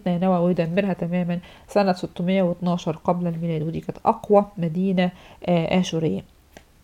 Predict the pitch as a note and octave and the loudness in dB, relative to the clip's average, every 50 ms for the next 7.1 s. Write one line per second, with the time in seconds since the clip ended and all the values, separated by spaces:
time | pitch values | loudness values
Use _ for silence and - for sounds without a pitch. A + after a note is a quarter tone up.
0 | _ _ _ _ _ - - _ - - - G3+ F#3 E3+ - G#3 B3 - G3+ G3 | _ _ _ _ _ -20 -20 _ -20 -8 -2 0 2 2 4 4 4 4 2 4
1 | - G#3 G3 F#3+ F3+ F#3 F#3 F3 - E3+ E3 E3+ G3 F#3 F#3 F3 E3+ F3+ F#3 G3 | 4 4 4 4 4 4 4 4 2 0 0 0 2 2 2 2 2 2 0 0
2 | G#3 G#3+ F#3+ F3+ - F3 F3+ F#3+ F#3+ - - - - - F#3 E3+ E3 E3+ - - | 0 0 -2 0 0 0 0 0 -2 -4 -6 -6 -4 -4 -4 -2 -2 -2 -2 -2
3 | F3 - - E3+ E3 F3 G3+ A#3+ C#4 C#4 A#3+ G3+ G#3+ A3 A3 A3+ G3 F#3 F3 E3+ | -2 -2 -2 -2 0 0 0 0 0 -2 0 2 0 2 2 2 0 2 0 0
4 | E3+ E3+ G3 F#3+ F#3 F#3+ - - G#3 G#3+ - F3 E3+ E3 E3 - - A3 A#3 A#3 | 0 0 2 0 0 -2 0 -2 -4 -2 -2 -4 -4 -4 -6 0 2 4 4 4
5 | G#3 F#3 F#3 F3 - E3+ E3+ - - G#3 G#3 A3 A#3+ B3+ B3 G#3 F3 F3 D#3+ E3 | 2 0 -2 -2 -2 -4 -4 -2 -2 -2 0 0 0 0 0 0 0 -2 0 2
6 | F3+ G3 G3 F#3+ F3+ E3+ E3+ E3+ F#3 F#3+ F3+ E3+ D#3+ - E3+ D#3+ F#3+ G#3 A#3 A#3+ | 2 2 2 2 0 0 0 0 0 0 0 -2 -2 -4 -2 0 0 0 0 0
7 | C4+ C#4+ | -2 -4